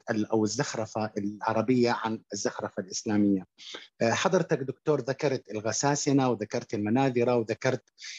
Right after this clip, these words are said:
آه، حضرموت واليمن وذكرت بلاد الشام. آه، جميع هذه القبائل وجميع هذه الأماكن هي قريبة كما نعلم جميعًا من الدول العظمى،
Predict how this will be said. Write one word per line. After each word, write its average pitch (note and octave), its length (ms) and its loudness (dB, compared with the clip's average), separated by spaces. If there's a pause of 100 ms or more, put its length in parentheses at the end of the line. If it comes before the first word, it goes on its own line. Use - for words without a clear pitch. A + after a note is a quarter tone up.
(160)
آه، A2 140 6
حضرموت A#2+ 800 2
واليمن C#3 520 4
وذكرت A#2+ 520 -4
بلاد B2 240 0
الشام. C#3 460 2 (580)
آه، C3 160 4
جميع F3 360 4
هذه B2 680 -4 (100)
القبائل A2+ 800 -2
وجميع B2 400 4 (160)
هذه A2+ 200 -4
الأماكن A#2+ 640 0 (380)
هي F#3 180 4
قريبة D3 440 0
كما A2+ 280 -6
نعلم A#2 320 -2
جميعًا B2 520 0 (320)
من B2 340 4
الدول B2 420 2
العظمى، A#2+ 440 -4